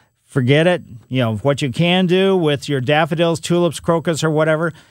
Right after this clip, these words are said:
you can pot 'em up in, you know, regular, let's say, nursery type pots with potting mix. You know, water it very well and just grow 'em that way rather than in the ground. And you can,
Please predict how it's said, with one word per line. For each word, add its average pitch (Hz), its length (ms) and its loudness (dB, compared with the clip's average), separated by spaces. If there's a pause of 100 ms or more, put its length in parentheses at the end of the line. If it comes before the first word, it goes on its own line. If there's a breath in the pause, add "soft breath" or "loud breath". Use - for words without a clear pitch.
(160 soft breath)
you 131 120 -2
can 127 60 0
pot 156 320 0
'em 185 80 0
up 185 300 0 (260)
in, 131 420 -2
you 107 100 -2
know, 107 120 -2
regular, 135 380 0 (120)
let's 107 300 -4
say, 131 140 0
nursery 151 380 0
type 156 300 0
pots 160 460 -2 (220 soft breath)
with 123 180 -4
potting 170 400 0
mix. 170 400 -2 (280 soft breath)
You 107 100 -4
know, 104 40 0
water 127 400 2
it 175 100 -6
very 156 320 0
well 160 460 0 (340 loud breath)
and 135 220 -2
just 131 400 -2
grow 147 260 0
'em 139 140 0
that 127 300 -4
way 95 320 -10 (100)
rather 127 280 -4
than 123 120 0
in 127 200 0
the 123 60 0
ground. 117 500 -2 (380)
And 127 280 0
you 135 80 -2
can, 113 320 -2